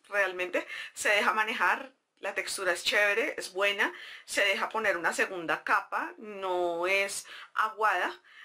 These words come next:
eh, no es la más seca, eso me gusta mucho porque promete que va a durar mucho el producto. Mm, y el cepillo está novedoso, el cepillo yo nunca lo había,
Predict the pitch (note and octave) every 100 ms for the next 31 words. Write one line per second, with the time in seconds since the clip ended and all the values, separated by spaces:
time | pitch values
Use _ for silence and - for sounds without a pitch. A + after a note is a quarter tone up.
0 | - - F3+ F3+ F3+ E3+ E3 D#3 D3+ G#3
1 | G3+ F#3+ G3+ F#3+ G3 - - G#3+ - A3
2 | - - E3 - F#3+ G3+ G3 - D#3+ F#3
3 | A3+ A3+ A3 A3 A3 A3+ - _ _ _
4 | - - - _ G#3+ G3 F#3 F3+ F#3+ F#3+
5 | F3+ F3 F3 F3+ F#3 F#3 G3 F#3+ F3+ -
6 | C#4+ - - - - - A3 A#3 A3+ G#3+
7 | G#3 F#3+ F3+ F3 E3+ - _ _ _ B3+
8 | A#3+ B3 - G#3 A3 B3 B3+ C4+ C4 A#3+
9 | C#4+ F#3 F3+ F#3 F#3 G#3 A3 A#3 A#3 A#3
10 | A3 F3 D#3+